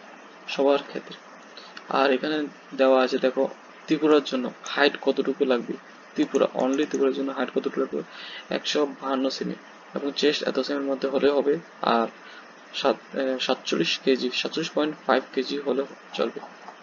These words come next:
তো এতটুকু গাইস বলে দিলাম, তো তোমরা জলদি করে ফর্ম ফিল আপ করে নিতে পারো, জলদি, জলদি করে ফর্ম ফিল আপ করে নিতে পারো, আর,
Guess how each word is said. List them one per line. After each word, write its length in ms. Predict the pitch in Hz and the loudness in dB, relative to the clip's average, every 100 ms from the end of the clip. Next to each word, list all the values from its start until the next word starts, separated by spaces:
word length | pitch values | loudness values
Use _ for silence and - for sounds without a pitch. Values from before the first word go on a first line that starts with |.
| - - - - - - - - | -16 -16 -16 -18 -18 -18 -18 -2
তো 120 | - - | -2 2
এতটুকু 380 | 147 151 151 139 | 0 2 -2 4
গাইস 340 | 135 135 - - - - - - - - - - - - - - - | 4 4 0 -8 -10 -16 -16 -20 -20 -16 -16 -16 -20 -20 -20 -20 -4
বলে 200 | 131 135 | 4 6
দিলাম, 240 | 135 139 143 - - - - - | 6 2 -2 -10 -20 -20 -20 -10
তো 80 | - | -2
তোমরা 260 | 139 135 | 0 2
জলদি 380 | 135 143 135 151 | 4 4 4 2
করে 240 | 147 143 139 | 2 4 4
ফর্ম 280 | - 131 | 2 0
ফিল 140 | 131 143 | 2 0
আপ 60 | 139 | 2
করে 200 | 135 135 | 2 2
নিতে 140 | 131 | 0
পারো, 220 | 135 131 139 - - - - - - - - - - - - | 2 2 0 -12 -20 -20 -20 -20 -20 -20 -20 -20 -20 -20 -16
জলদি, 380 | - 147 143 147 143 | 0 2 2 0 4
জলদি 320 | 147 139 151 | 4 4 0
করে 280 | 139 139 139 - | 2 2 0 0
ফর্ম 140 | 135 | -2
ফিল 120 | 135 | 0
আপ 80 | 135 | 0
করে 120 | 135 131 | 2 0
নিতে 160 | 120 | 0
পারো, 180 | 113 123 - - - - - | -4 -8 -10 -20 -20 -18 -4
আর, 60 | 131 | -2